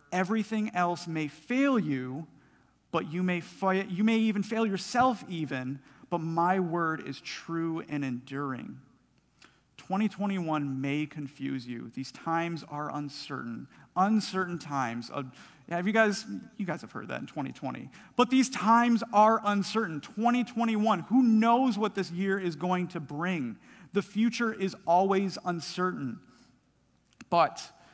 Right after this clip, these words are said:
God's word is clear. God's word is unchanging. And Jesus' throne is established forever, and his word is reliable forever. Let's look to him, let's listen to him,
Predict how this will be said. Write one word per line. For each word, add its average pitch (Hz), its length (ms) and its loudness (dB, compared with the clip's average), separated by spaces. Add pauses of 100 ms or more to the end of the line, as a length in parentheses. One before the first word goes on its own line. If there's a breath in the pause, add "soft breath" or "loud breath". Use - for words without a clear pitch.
(220 soft breath)
God's 156 380 2
word 160 340 -2
is 131 160 -8
clear. 202 720 0 (340 loud breath)
God's 147 320 -6
word 156 340 -4
is 147 200 -10
unchanging. 139 1000 -8 (320 loud breath)
And 143 140 -4
Jesus' 185 800 -4
throne 156 480 -2
is 139 180 -8
established 151 640 -4
forever, 131 480 -6
and 135 200 -8
his 135 180 -10
word 139 600 -4
is 135 100 -10
reliable 127 800 -6
forever. 123 600 -12 (320 loud breath)
Let's 160 260 0
look 156 540 0
to 240 180 -2
him, 156 520 -4 (240 loud breath)
let's 165 200 -2
listen 185 720 2
to 190 160 -6
him, 131 460 -4